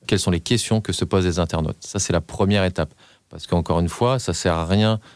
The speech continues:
d'arriver à produire du contenu qui soit pas en adéquation avec les recherches des internautes.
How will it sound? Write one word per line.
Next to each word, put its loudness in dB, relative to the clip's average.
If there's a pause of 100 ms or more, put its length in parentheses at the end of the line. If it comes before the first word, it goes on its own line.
(140)
d'arriver 0
à 4
produire 0
du 0
contenu -2
qui -14
soit 0
pas 0
en 2
adéquation 0
avec 0
les 0
recherches 0
des -2
internautes. -2